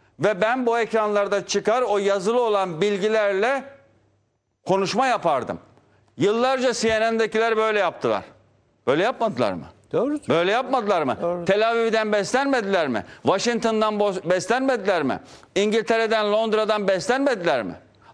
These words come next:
Speaker 1: Aldılar, götürüldüler, kampa sokuldular. Sonra geldiler, o batılıların,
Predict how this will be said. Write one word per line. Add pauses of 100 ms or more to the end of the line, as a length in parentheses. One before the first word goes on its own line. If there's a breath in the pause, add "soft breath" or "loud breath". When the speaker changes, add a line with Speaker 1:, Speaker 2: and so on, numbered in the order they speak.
Speaker 1:
Aldılar,
götürüldüler,
kampa
sokuldular. (240 loud breath)
Sonra
geldiler,
o
batılıların,